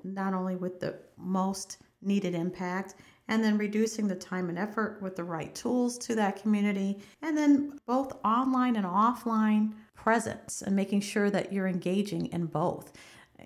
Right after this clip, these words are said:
Can you speak to a little bit about what you see in those areas? I don't know if you agree with Public Input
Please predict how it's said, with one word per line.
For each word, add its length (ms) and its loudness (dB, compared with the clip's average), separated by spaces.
Can 180 4
you 80 4
speak 340 -4
to 80 -2
a 20 2
little 200 -2
bit 140 0
about 460 0
what 200 0
you 180 0
see 520 0
in 160 -2
those 200 0
areas? 360 2
I 80 0
don't 140 -4
know 120 0
if 140 -4
you 100 0
agree 220 -2
with 180 -4
Public 320 -6
Input 380 -6